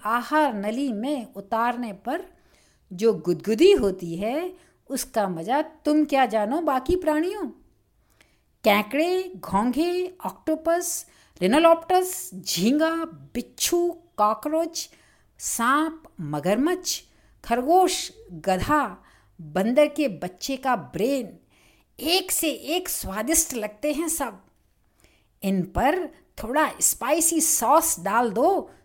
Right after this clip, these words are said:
तो जायका दुगना हो जाता है। ये सब मैं इन जीवों का उद्धार करने के लिए करता हूँ, ताकि इन्हें कीड़े मकोड़े और जानवर के जीव बंधन से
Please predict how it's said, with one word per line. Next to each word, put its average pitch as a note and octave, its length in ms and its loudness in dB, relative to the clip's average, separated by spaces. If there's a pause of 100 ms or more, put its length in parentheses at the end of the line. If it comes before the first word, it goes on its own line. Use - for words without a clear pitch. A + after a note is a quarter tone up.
तो C#4+ 80 -2
जायका A3 560 -2
दुगना A3+ 520 2
हो A3+ 200 -2
जाता F3+ 320 -8
है। E3 300 -8 (1040)
ये B3+ 240 2
सब A#3 480 -2
मैं G3+ 240 -2
इन G3+ 180 0
जीवों D#3 420 -6
का C4 180 0
उद्धार A#3+ 640 0
करने A3 340 -8
के A3 140 -8
लिए A3 140 -6
करता F#3+ 320 -6
हूँ, F3 300 -10 (600)
ताकि F#3+ 380 -4
इन्हें A#3 340 2 (200)
कीड़े A#3 300 2
मकोड़े G3+ 520 -2
और G#3 420 -2
जानवर F#3+ 420 -2
के B3+ 240 -6
जीव A#3+ 420 -2
बंधन G3 380 -2
से C4+ 360 -6